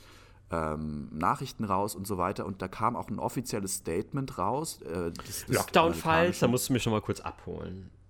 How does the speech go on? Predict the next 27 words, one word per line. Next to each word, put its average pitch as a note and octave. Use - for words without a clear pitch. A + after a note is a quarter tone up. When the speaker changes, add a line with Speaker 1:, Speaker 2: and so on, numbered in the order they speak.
Speaker 2:
Hast F#2+
du B2
das A2+
in A#2+
Speaker 1:
Also A#2
die A2
Speaker 2:
Twitter? -
Speaker 1:
Lockdown-Files, D3
ich -
weiß B2+
nicht, B2+
ob A2+
wir -
das G#2
letzten A#2+
Podcast -
erwähnt F#2+
hatten, C#3
aber G2+
in G2
den G2
Lockdown-Files B2+
ging G#2+
es -
darum, B2+
dass F#2+
ein E2+